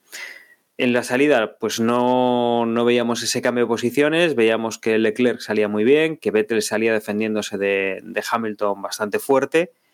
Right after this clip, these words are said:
y llegados a la primera curva sí que empezábamos a tener las primeras, eh, cosas que destacar,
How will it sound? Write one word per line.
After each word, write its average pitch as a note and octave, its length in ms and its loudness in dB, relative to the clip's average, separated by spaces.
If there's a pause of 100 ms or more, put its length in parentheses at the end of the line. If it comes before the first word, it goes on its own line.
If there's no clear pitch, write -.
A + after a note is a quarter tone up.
(560)
y A2+ 880 2
llegados A#2 440 0
a - 20 -2
la B2+ 120 0
primera B2 320 0
curva C#3 360 0
sí C3+ 160 -4
que C3 60 2
empezábamos A#2+ 520 -2
a A2 60 -8
tener A#2+ 260 0
las G2+ 220 0
primeras, A2+ 1300 -2
eh, A2 540 2 (100)
cosas B2 340 -4
que B2+ 120 0
destacar, B2+ 540 -2